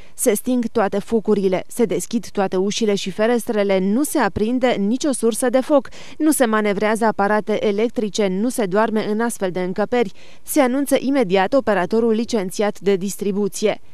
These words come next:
Nu uitați, verificarea cu flacăra instalațiilor de gaze naturale prezintă pericol de explozie și incendiu. Dormitul în încăperi cu focul aprins sau încăperi cu aparate consumatoare de combustibil gazoși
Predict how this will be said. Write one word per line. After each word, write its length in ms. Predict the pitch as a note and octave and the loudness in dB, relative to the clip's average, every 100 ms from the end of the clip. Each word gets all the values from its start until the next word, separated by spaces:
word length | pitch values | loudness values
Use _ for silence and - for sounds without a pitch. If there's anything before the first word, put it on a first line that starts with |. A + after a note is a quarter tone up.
| - - | -14 -4
Nu 200 | D#4+ D4+ | 0 4
uitați, 440 | G#3+ G3 E3+ - - | 4 2 0 -4 -2
verificarea 760 | A3 C4 A#3+ B3 A#3+ F3+ F3 | 2 2 2 -2 0 0 0
cu 120 | - | -4
flacăra 480 | F#3 B3+ A#3+ G3 F#3 | -6 0 2 2 -2
instalațiilor 760 | F3 F#3+ G#3 A3+ A3+ A3 G3+ G3 | -4 -4 0 0 0 -2 -2 0
de 120 | F#3+ | -2
gaze 280 | G3 A3+ A3 | 0 0 -2
naturale 540 | G3 F#3 F#3+ G#3 A#3 | -2 -4 -2 -2 0
prezintă 500 | G#3 G3 F#3+ A#3+ A#3 G#3+ | -2 -2 -2 -2 0 0
pericol 460 | G#3+ G3 A3+ A#3+ A3 | 0 0 -2 -2 0
de 100 | G#3+ | -2
explozie 600 | G#3+ - - A3 G3 F#3+ | -2 -4 -2 -2 0 -2
și 260 | F#3+ - G#3+ | -2 -6 -6
incendiu. 560 | G#3 A3+ G3+ F#3+ F#3+ - - - - | -4 -2 -2 0 -4 -4 -12 -14 -6
Dormitul 580 | F3+ A3 G#3+ G#3+ F#3 F3+ | 2 2 4 0 0 -2
în 140 | F#3+ G3 | -2 -2
încăperi 480 | G3 G#3+ G3+ G#3 | -2 -2 2 0
cu 100 | F#3+ | 0
focul 340 | F3+ G3+ G3 G3+ | -4 -4 0 0
aprins 380 | F#3 F#3+ G3 A#3 | 0 -2 -4 -2
sau 180 | G#3+ - | -2 0
încăperi 540 | A3 G3+ F#3 G#3+ G#3+ | -2 -2 -2 -2 -2
cu 100 | G#3 | 0
aparate 460 | F#3+ - F#3+ G#3+ G#3+ | -2 -2 -2 -2 -2
consumatoare 760 | G3+ G3+ F#3+ F3+ E3+ G#3 G#3 | -4 -4 -4 -6 -4 -4 -4
de 120 | F#3 | -4
combustibil 680 | F#3+ G3 F3+ F#3 A3 G3+ F#3+ | -4 -4 -4 -6 -4 -2 -2
gazoși 480 | F3+ F3+ G#3 G#3 | -2 -2 -2 -4